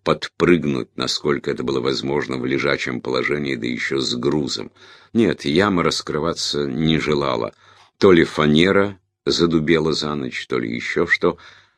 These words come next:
а пальба между тем стала редеть и вскоре стихла совсем.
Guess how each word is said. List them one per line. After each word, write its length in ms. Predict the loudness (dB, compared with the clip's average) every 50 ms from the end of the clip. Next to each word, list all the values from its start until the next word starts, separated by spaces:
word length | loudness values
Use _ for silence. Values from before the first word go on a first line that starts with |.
| _ _ _ _ _ _ -4
а 100 | -4 -4
пальба 460 | 0 2 2 2 2 2 2 2 2
между 340 | 2 0 -2 -4 -6 -6 -4
тем 240 | -4 -6 -6 -6
стала 460 | -6 -8 -6 -4 -2 -2 0 0 -2 -2
редеть 680 | 0 -2 -2 0 2 2 2 2 0 -4 -10 -10 -12 _ _ _ _ _ -8
и 100 | -8 -6
вскоре 460 | -6 -4 -6 -6 -2 -2 0 0 0
стихла 540 | -2 -4 -6 -6 -6 -8 -8 -8 -6 -8 -6
совсем. 640 | -6 -4 -6 -6 -6 -6 -6 -6 -6 -8 -8 -10 _